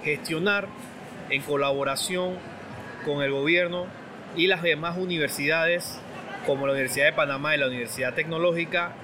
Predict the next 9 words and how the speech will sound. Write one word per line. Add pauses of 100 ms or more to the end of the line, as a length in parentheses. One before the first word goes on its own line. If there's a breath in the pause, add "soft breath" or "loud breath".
como
la
Marítima, (580)
del
reconocimiento
de
los
títulos
de,